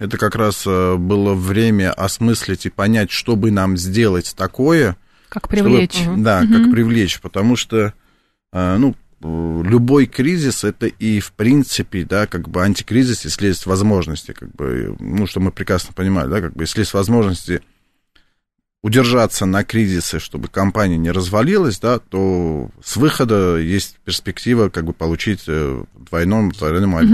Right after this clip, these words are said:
Speaker 1: объёме. Поэтому мы активно работали в онлайне, у нас, э, активно работали все соцсети, мы рассказывали, показывали, как бы, да, повторюсь, как бы, да, мы показывали площадку, делали обзоры, разыгрывали что-то, да, но,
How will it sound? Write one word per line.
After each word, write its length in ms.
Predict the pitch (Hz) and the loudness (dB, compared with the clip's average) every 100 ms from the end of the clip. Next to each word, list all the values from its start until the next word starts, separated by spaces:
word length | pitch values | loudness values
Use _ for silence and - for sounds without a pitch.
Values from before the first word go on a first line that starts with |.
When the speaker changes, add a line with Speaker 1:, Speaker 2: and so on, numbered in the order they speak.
| 240 | 6
Speaker 1:
объёме. 240 | 85 65 - - _ _ _ _ - | 4 -2 -10 -18 _ _ _ _ -2
Поэтому 560 | 131 147 147 139 127 113 - - - | 0 2 2 4 2 0 -10 -20 -6
мы 180 | 127 135 120 | 2 2 2
активно 720 | 113 120 - 143 110 95 85 | 0 0 4 4 4 4 2
работали 380 | 104 104 113 95 | 2 2 2 2
в 40 | |
онлайне, 600 | 101 139 175 208 214 190 165 - _ _ _ _ _ _ | 2 4 4 4 4 2 0 -6 _ _ _ _ _ _
у 100 | 98 | 0
нас, 260 | 110 104 - | 2 2 0
э, 540 | 101 101 101 101 95 - - _ | 0 2 4 2 2 -2 -14 _
активно 420 | 107 - 123 107 | -12 -4 0 2
работали 400 | 104 110 110 104 | 4 2 2 0
все 180 | 95 - | -2 -2
соцсети, 560 | 113 156 - 202 185 135 | 0 0 2 0 2 2
мы 160 | 123 | 2
рассказывали, 640 | 113 - - 165 147 123 113 | 2 0 2 2 2 0 0
показывали, 840 | - 104 - 147 139 123 113 110 101 - - _ _ _ _ | 0 -4 0 0 2 0 2 0 -4 -18 -20 _ _ _ _
как 180 | 107 - | -6 -2
бы, 100 | 117 | 2
да, 360 | 131 107 90 | 4 4 2
повторюсь, 480 | - 117 - 131 113 | 0 -4 2 2 2
как 160 | 95 80 | -2 -4
бы, 100 | 95 | 2
да, 140 | 120 | 4
мы 180 | 107 98 | 4 0
показывали 460 | - 113 131 113 | -4 0 0 0
площадку, 540 | 92 98 98 117 107 98 | -2 -2 2 0 0 0
делали 320 | 120 120 110 | 2 4 2
обзоры, 520 | 104 - 101 110 101 | 0 0 2 2 2
разыгрывали 540 | 98 117 113 117 107 95 | 2 2 2 2 0 -2
что-то, 240 | - 90 | -4 -4
да, 100 | 113 | 0
но, 200 | 143 151 | 2 0